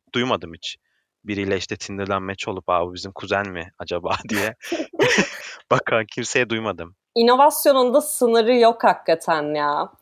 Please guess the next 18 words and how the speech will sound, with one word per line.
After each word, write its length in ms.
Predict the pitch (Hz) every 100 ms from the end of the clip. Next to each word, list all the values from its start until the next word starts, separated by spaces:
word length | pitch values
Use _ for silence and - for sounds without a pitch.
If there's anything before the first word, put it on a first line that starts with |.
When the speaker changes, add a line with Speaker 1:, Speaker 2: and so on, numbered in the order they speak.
| _ _ _
Speaker 2:
Şimdi 260 | - 339 247
ben 180 | 254 311
aslında, 920 | 247 262 - 277 262 254 247 262 262
e, 320 | - 208 202
sana 380 | 208 - 214 226
sormayı 680 | - 214 208 208 208 214 180
düşündüğüm 840 | 202 - 202 196 185 190 208 190
diğer 260 | 208 196 190
soruya 400 | - 190 180 185
geçiyorum. 380 | 160 - 196 262
Çünkü, 480 | 320 285 302 277 294 -
e, 100 | 196
hatırlarsan 720 | 208 214 302 269 233 240 285
ilk 240 | 262 262 -
programda 500 | 240 202 214 220 220
bir 60 |
şey 280 | - - 220
konuşmuştuk. 680 | 214 165 160 160 165 - 269